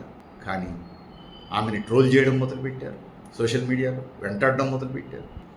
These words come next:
అట్లనే విక్రమ్ మిశ్రీ, విదేశాంగ శాఖ కార్యదర్శి,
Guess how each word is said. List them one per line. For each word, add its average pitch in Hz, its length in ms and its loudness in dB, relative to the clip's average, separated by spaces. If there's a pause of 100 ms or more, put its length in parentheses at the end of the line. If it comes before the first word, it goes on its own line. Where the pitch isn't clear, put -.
(180)
అట్లనే 185 580 8 (280)
విక్రమ్ 180 420 4
మిశ్రీ, - 400 0 (500)
విదేశాంగ 185 520 8
శాఖ 160 360 2 (1300)
కార్యదర్శి, 123 540 0